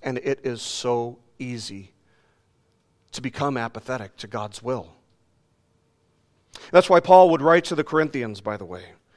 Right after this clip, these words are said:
He said in First Corinthians ten thirty-one, he said, "Whether then you eat or drink or whatever you do, do all for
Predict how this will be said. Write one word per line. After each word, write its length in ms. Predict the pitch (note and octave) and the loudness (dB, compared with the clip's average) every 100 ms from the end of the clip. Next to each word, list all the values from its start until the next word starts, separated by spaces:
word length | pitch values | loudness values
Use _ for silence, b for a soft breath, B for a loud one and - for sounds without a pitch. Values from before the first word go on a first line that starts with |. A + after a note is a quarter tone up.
| b b b | b b b
He 100 | - | -10
said 200 | D#3+ F3+ | 0 2
in 100 | D#3 | 2
First 240 | D3 D#3+ - | 0 -2 0
Corinthians 460 | E3 D3+ D3 C3+ | 0 0 -2 -4
ten 200 | - D3+ | -4 -2
thirty-one, 520 | C#3+ C#3+ C#3 C#3 B2+ B2+ | -2 -2 -2 -2 -4 -6
he 60 | |
said, 340 | - C#3+ A#2 - b b | -4 -4 -4 -20 b b
"Whether 260 | E3 F3 F3 | 2 6 6
then 220 | D#3+ D3+ | 4 0
you 160 | C3+ C3 | -2 -2
eat 240 | E3 F#3 - | 0 0 0
or 120 | C#3+ | -2
drink 280 | C#3 F3+ - | 0 -2 0
or 140 | D3 B2+ | -2 0
whatever 760 | D3 D3 - F#3 A3+ G#3 F3 | 2 2 2 4 6 6 4
you 280 | C3+ A2+ A2+ | 2 -10 -12
do, 460 | G#2 A2+ F2+ F2 - b b b b | -10 -10 -10 -16 -20 b b b b
do 220 | D#3+ E3 - | -2 0 6
all 400 | F#3+ G3 E3+ E3 | 10 12 10 4
for 680 | - E3 D#3+ E3 E3 E3 | 0 2 6 6 4 0